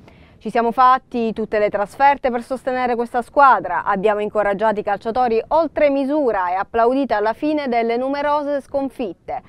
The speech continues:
Abbiamo soffocato la rabbia che montava dentro ognuno di noi per non rovinare tutto e per non esasperare l'ambiente, per evitare che qualcuno potesse usare un'eventuale nostra contestazione come capro espiatorio di questa situazione.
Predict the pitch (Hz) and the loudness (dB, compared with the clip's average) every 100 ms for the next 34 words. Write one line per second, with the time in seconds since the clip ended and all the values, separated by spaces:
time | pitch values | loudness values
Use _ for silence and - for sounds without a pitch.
0 | - - 190 208 226 208 196 220 233 233 | -20 -8 -2 2 2 2 -4 -4 0 2
1 | 226 202 214 247 247 269 233 262 247 226 | 2 2 2 4 4 4 2 2 2 0
2 | 208 214 214 240 240 202 202 208 208 214 | -2 -2 0 4 6 4 2 -2 -2 0
3 | 226 202 202 285 294 208 202 233 233 254 | 0 -2 -2 -2 -2 -2 -2 -4 -2 -2
4 | 254 269 294 294 269 285 220 202 240 208 | -2 -4 -4 -4 -2 -2 -2 -4 -4 -6
5 | 185 - 220 233 - - 233 247 254 269 | -10 -6 -4 -4 -10 -8 -4 -2 -2 -2
6 | 262 262 - 277 285 247 220 247 311 277 | -2 -4 -6 -4 0 0 2 2 2 0
7 | 208 202 208 214 - 208 226 240 254 220 | -2 -2 -6 -6 -4 -2 -2 0 2 2
8 | 175 170 202 180 202 214 - 359 330 294 | 0 -6 -6 -6 -4 -6 -2 -2 -2 -2
9 | 247 254 247 - 220 220 247 226 190 185 | -4 -2 -4 -2 -2 0 0 0 0 -8
10 | 185 202 220 240 262 208 190 254 240 220 | -8 -8 -2 0 2 0 -2 -6 -6 -8
11 | 196 208 220 254 381 392 - 196 208 247 | -6 -6 -6 -6 -6 -8 -8 -8 -8 -6
12 | 208 202 247 254 208 175 185 - - 330 | -6 -6 -4 -2 -2 -4 -12 -12 -6 -6
13 | 349 185 175 254 277 185 160 - 247 269 | -4 -6 -4 -6 -6 -6 -8 -10 -12 -8
14 | 285 - - - 202 - | -10 -10 -16 -14 -14 -18